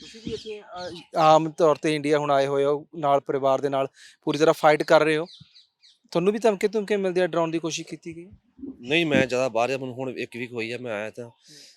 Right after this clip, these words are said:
Speaker 2: ਤੇ ਸਾਡੇ ਗਵਾਹ ਆ, ਮੇਰਾ ਵੱਡਾ ਭਰਾ ਆ, ਤੇ ਜਿਹੜੇ ਕੇਸ ਮੁੱਖ ਗਵਾਹ ਆ, ਉਹਨਾਂ ਨੂੰ ਧਮਕੀਆਂ ਮਿਲਦੀਆਂ ਜੀ। ਤੇ ਉਹਨਾਂ ਨੂੰ ਮਤਲਬ ਕਿਸੇ ਕੋਈ ਫੋਨ ਤੋਂ ਕਰਦਾ ਆ,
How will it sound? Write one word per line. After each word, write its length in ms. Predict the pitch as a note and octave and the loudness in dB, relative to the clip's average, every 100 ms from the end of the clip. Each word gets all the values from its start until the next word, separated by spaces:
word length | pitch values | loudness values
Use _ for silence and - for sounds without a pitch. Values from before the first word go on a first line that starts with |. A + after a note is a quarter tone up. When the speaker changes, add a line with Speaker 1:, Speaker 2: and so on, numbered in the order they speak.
| _ - | _ -10
Speaker 2:
ਤੇ 80 | |
ਸਾਡੇ 260 | B2 B2+ B2+ | -6 -4 -6
ਗਵਾਹ 380 | A2 A2 A2+ B2+ | -6 -2 0 0
ਆ, 260 | B2 A#2 A#2 _ - B2 | -2 -8 -14 _ -20 -12
ਮੇਰਾ 180 | A#2+ | -8
ਵੱਡਾ 200 | A#2+ G#2 | -6 -6
ਭਰਾ 400 | G2+ A#2+ A2 G2+ | -6 -2 -2 -2
ਆ, 40 | G2+ - _ - - - _ _ _ - | -8 -18 _ -20 -20 -20 _ _ _ -16
ਤੇ 80 | |
ਜਿਹੜੇ 200 | G2 B2 | -12 -10
ਕੇਸ 260 | B2 A#2+ A2 | -8 -10 -10
ਮੁੱਖ 300 | A2 A2+ - | -12 -14 -12
ਗਵਾਹ 300 | G#2 G#2+ A#2 | -6 -4 -4
ਆ, 180 | A2+ A2 _ _ _ _ _ _ _ - | -6 -10 _ _ _ _ _ _ _ -14
ਉਹਨਾਂ 200 | A#2+ C3+ | -8 -8
ਨੂੰ 80 | |
ਧਮਕੀਆਂ 320 | B2 A2 G#2 G#2 | -8 -10 -10 -10
ਮਿਲਦੀਆਂ 380 | G2+ F2+ G2+ | -10 -10 -12
ਜੀ। 60 | G2+ G2+ _ _ _ _ _ | -12 -18 _ _ _ _ _
ਤੇ 100 | - - | -20 -16
ਉਹਨਾਂ 220 | G2+ A2+ | -14 -12
ਨੂੰ 320 | A2 G#2 F#2+ _ - _ _ _ _ _ | -12 -14 -18 _ -20 _ _ _ _ _
ਮਤਲਬ 180 | G#2+ G#2 _ _ _ _ - | -18 -16 _ _ _ _ -14
ਕਿਸੇ 180 | B2 A#2 | -12 -10
ਕੋਈ 100 | B2+ | -10
ਫੋਨ 260 | A#2 B2 B2 | -10 -10 -10
ਤੋਂ 120 | B2+ | -6
ਕਰਦਾ 360 | B2 A#2 | -6 -4
ਆ, 40 | A#2+ | -4